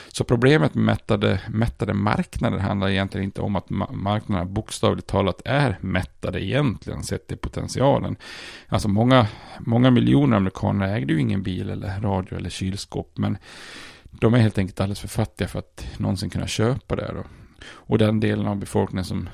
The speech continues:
som hade resurserna, de är inte intresserade av att köpa ett andra kylskåp eller en extra bil eller någonting sånt där. Eh, en fjärde bakomliggande faktor är ju strukturen för, för krediter och bankväsende.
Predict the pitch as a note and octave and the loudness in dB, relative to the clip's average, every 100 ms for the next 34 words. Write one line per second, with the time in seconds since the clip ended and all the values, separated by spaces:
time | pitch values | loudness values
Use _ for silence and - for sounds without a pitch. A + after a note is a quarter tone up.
0 | - - F#2 A2+ C3+ E3 C3 - - - | -10 -6 -2 0 2 2 2 0 -4 -4
1 | G2 F#2+ - - A2+ A2 G2 G2 F#2+ F2+ | -4 -6 -8 -10 -4 -4 -4 -6 -8 -6
2 | C#3 C3 G2+ - E2+ - - - G2 - | -2 -2 -2 -4 -10 -14 -12 -6 -6 -4
3 | A2+ G#2+ G#2 F2+ F2+ F2 - A2 - - | -4 -4 -6 -4 -4 -8 -10 -10 -12 -14
4 | - - F2+ - - - - - - F#2 | -12 -10 -10 -10 -14 -12 -14 -12 -12 -10
5 | G#2 D#2+ E2 D2+ - G2+ - - - - | -10 -10 -12 -12 -12 -14 -14 -18 -20 -20
6 | _ _ - - - - - - - - | _ _ -12 -12 -14 -16 -16 -16 -18 -20
7 | - - C#3 C#3 D#3 D3+ E3 F#3 F#3+ F3 | -20 -2 6 6 8 6 8 6 8 6
8 | D#3+ D3 C3 B2 A#2 A2+ - G#2+ G#2+ - | 6 2 4 4 4 2 2 2 2 0
9 | G#2 - A2+ G#2 F#2+ G2 F#2 E2+ G2 - | -2 2 4 4 2 0 0 -2 -6 -6
10 | F#2+ G2+ F#2+ - F2+ F2 F#2 F#2 G#2 A#2 | -2 0 -2 -2 -2 -2 -2 -2 2 2
11 | - A2 E2+ F2 G2 F2 E2 | 2 0 0 -2 -4 -4 -4